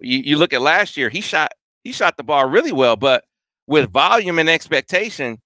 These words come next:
those numbers have taken a massive dip. If he's not expected to be that guy anymore, maybe his production goes up. And,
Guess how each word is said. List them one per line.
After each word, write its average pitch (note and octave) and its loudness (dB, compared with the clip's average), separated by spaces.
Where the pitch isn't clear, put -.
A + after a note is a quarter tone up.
those F#3+ 0
numbers D#3 -2
have C3+ -4
taken D3+ -2
a A#2 0
massive B2 -4
dip. - 0
If B2 -4
he's E3 -4
not E3+ 0
expected D#3 -2
to C3+ -2
be C#3+ -4
that C3 -2
guy B2+ -4
anymore, D3 0
maybe D#3+ 0
his A3 -2
production D#3 -2
goes D#3+ 2
up. F#3+ 4
And, C#3+ 0